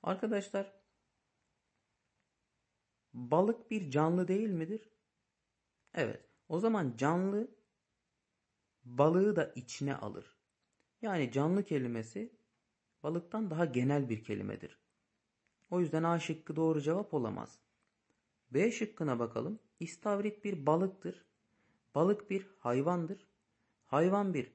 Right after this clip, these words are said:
varlıktır. Ama arkadaşlar bütün varlıklar canlı değildir. Burada varlık kelimesi canlı kelimesinden daha geneldir.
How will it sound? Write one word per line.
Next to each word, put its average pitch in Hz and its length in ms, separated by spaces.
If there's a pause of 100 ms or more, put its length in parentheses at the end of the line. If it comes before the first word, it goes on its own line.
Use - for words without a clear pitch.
(260)
varlıktır. 135 880 (360)
Ama 139 260
arkadaşlar 131 760
bütün 147 320
varlıklar 139 640
canlı 131 380
değildir. 117 520 (760)
Burada 147 440
varlık 131 540
kelimesi 156 720 (120)
canlı 147 360
kelimesinden 151 880 (420)
daha 143 220
geneldir. 113 680